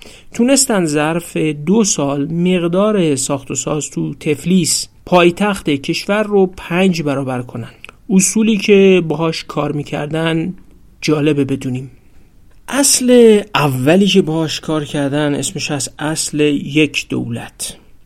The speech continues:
اصل یک دولت یعنی چی؟ برای یه کارآفرین که می‌خواد هر چه زودتر سرمایه‌اش رو وارد کسب و کار کنه، هیچی بدتر از این نیست که هی از این اداره بفرستنش به اون اداره و ازش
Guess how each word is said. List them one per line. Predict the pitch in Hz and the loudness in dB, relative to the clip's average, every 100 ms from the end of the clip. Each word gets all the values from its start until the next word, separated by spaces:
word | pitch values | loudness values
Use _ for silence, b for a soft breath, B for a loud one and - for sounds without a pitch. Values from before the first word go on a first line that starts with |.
| - B B B B | -20 B B B B
اصل | 262 285 - | 2 2 2
یک | 262 196 165 160 - | 0 2 0 0 0
دولت | 151 143 160 - | 2 2 0 -2
یعنی | 135 135 | -4 -4
چی؟ | 135 147 127 117 107 95 B B - | -6 -4 -2 -2 -4 -14 B B 0
برای | 277 294 | 2 4
یه | 262 262 | 2 0
کارآفرین | 254 - 185 160 143 143 160 170 | 0 0 2 2 0 0 2 0
که | 139 139 | -2 -4
می‌خواد | 123 135 160 | -4 -4 -6
هر | 131 135 147 | -4 -6 -6
چه | - - 143 | -8 -4 -2
زودتر | 139 131 123 - 143 135 127 | -2 -4 -8 -4 -2 -2 -4
سرمایه‌اش | - - - 120 120 117 117 143 151 | -6 -6 -4 -2 0 -2 -2 -2 -4
رو | - | -6
وارد | 127 123 123 123 | -6 -6 -8 -10
کسب | 117 120 - - | -10 -10 -10 -10
و | 120 | -10
کار | 127 131 | -8 -8
کنه، | 123 139 165 131 131 B B B B - | -6 -2 -2 -2 -6 B B B B -6
هیچی | 196 269 269 196 | 0 0 0 0
بدتر | 165 143 - 143 | 2 0 2 0
از | 135 151 | 2 -2
این | 156 | -2
نیست | 135 - | -4 -6
که | 131 | -4
هی | 147 156 | -2 0
از | 139 | 0
این | 147 147 | -2 -2
اداره | 127 123 | -2 -2
بفرستنش | 123 127 131 - 120 117 | -4 -6 -8 -8 -6 -6
به | 120 | -6
اون | 131 175 | -4 -4
اداره | 175 156 151 135 | -2 0 2 0
و | 135 | 0
ازش | 131 127 156 147 - | -2 0 0 0 -6